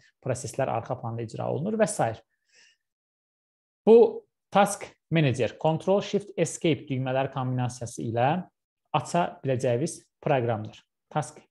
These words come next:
Manager. Bu da belə. Yəqin ki, artıq, ə, slaytlar üzərində olan materialı yekunlaşdırdıq.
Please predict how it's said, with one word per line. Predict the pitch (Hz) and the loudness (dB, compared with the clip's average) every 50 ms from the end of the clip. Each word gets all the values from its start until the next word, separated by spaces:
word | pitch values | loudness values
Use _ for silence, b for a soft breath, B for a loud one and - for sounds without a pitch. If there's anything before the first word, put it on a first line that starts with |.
| - | -8
Manager. | 127 120 113 107 107 - - - - _ _ _ _ _ _ _ _ _ _ - | -6 -4 -4 -6 -8 -12 -16 -20 -20 _ _ _ _ _ _ _ _ _ _ -2
Bu | - 202 | 2 4
da | 190 139 | 4 4
belə. | 117 98 101 - - _ _ _ _ _ b b b b b b b - | 4 0 -2 -8 -12 _ _ _ _ _ b b b b b b b 2
Yəqin | 175 180 180 202 190 | 4 4 4 2 0
ki, | 185 - 208 | 0 0 2
artıq, | 190 165 160 160 - 175 175 175 180 175 - - - - _ _ - _ - | 2 2 2 2 0 0 0 0 0 -2 -6 -14 -20 -20 _ _ -20 _ -6
ə, | - 135 131 127 127 127 123 123 123 123 123 123 123 120 123 _ _ _ _ _ _ _ _ _ _ _ _ _ - | -4 -2 0 0 0 0 -2 -2 -4 -4 -6 -6 -8 -10 -14 _ _ _ _ _ _ _ _ _ _ _ _ _ -16
slaytlar | - - 156 147 147 143 147 - 156 156 156 156 - | -6 0 2 4 4 2 0 -2 -2 0 0 0 -2
üzərində | 147 123 135 131 127 127 123 123 - | -6 -6 -6 -6 -6 -6 -6 -8 -6
olan | - 156 156 135 123 120 135 | -4 -4 -4 -2 -4 -4 -4
materialı | 160 175 - - 151 131 120 120 117 120 135 165 190 185 _ _ _ _ _ _ _ _ _ _ _ - 160 | -4 -4 -4 -2 -2 0 2 2 2 0 0 -2 -4 -6 _ _ _ _ _ _ _ _ _ _ _ -2 -2
yekunlaşdırdıq. | 202 202 202 - 139 123 110 - - - - - 123 - 113 | -2 0 0 -4 -6 -6 -6 -10 -12 -12 -12 -12 -12 -12 -14